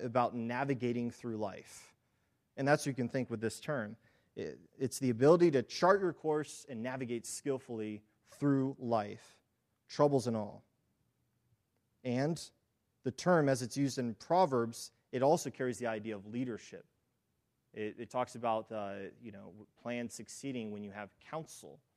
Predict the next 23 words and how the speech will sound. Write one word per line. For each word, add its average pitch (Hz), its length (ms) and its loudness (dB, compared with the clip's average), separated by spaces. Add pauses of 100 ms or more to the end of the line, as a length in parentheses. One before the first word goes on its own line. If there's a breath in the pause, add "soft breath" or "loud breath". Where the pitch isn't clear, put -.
(280)
you 120 80 -8
know, 113 100 -8
and 110 100 -8
that's 107 200 -8 (120)
guidance. 117 680 -2
So 104 300 -10
counselors, 143 720 -4
it's 107 100 -12
basically, 127 500 -4 (280 soft breath)
uh, 107 120 -6
guidance 120 520 -2
and 110 100 -8
direction 113 400 -6 (120)
from 107 280 -4 (180)
leaders. 110 600 -6 (280 soft breath)
So 143 500 4
what 135 160 -2
Proverbs 160 340 2
is 131 80 -8
saying 127 380 -6 (220 soft breath)
for 131 100 -8
the 120 80 -2
mature, 123 640 2